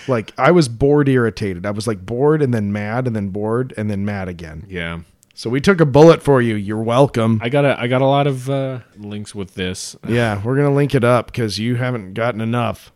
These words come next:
Speaker 2: I could sit here and tell you, like, what should you do instead of artifi-, well, uh,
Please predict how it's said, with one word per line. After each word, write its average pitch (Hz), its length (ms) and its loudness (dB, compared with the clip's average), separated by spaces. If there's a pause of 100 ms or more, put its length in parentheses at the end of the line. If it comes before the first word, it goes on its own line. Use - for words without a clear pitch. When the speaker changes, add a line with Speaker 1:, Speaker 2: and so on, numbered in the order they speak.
(100)
Speaker 2:
I 143 100 -2
could 135 140 -4
sit 202 160 2
here 180 100 6
and 120 140 0
tell 117 180 0
you, 120 240 2
like, 95 400 -2 (160)
what 113 440 -10
should 92 180 -8
you 87 80 -8
do 110 180 -2
instead 156 460 -6
of 92 260 -10
artifi-, 98 340 -10
well, 127 440 2
uh, 98 140 -12